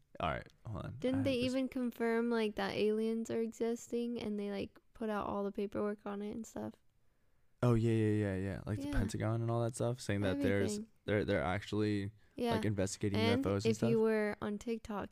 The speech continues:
Speaker 2: you'd see that over the past couple days, there's been tons of U F O sightings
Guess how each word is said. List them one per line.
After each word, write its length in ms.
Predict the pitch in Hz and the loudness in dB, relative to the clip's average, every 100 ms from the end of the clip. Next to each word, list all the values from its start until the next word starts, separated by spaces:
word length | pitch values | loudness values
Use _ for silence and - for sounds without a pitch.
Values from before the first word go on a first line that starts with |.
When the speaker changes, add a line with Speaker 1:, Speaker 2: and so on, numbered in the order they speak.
| - | -8
Speaker 2:
you'd 220 | - 208 | -8 -8
see 140 | - | -6
that 160 | 208 - | -4 -4
over 160 | - 226 | -4 -6
the 100 | - | -8
past 440 | - 220 214 - | -8 -8 -8 -10
couple 240 | 226 - 208 | -12 -10 -8
days, 340 | 202 196 220 | -4 -4 -4
there's 260 | - 214 208 | -6 -8 -8
been 260 | - 226 | -10 -10
tons 420 | - - 208 208 | -12 -10 -8 -6
of 120 | 208 202 | -6 -4
U 180 | 196 | -6
F 60 | 214 - | -6 -6
O 120 | 208 | -6
sightings 500 | 208 226 220 254 269 | -4 -6 -4 -4 -6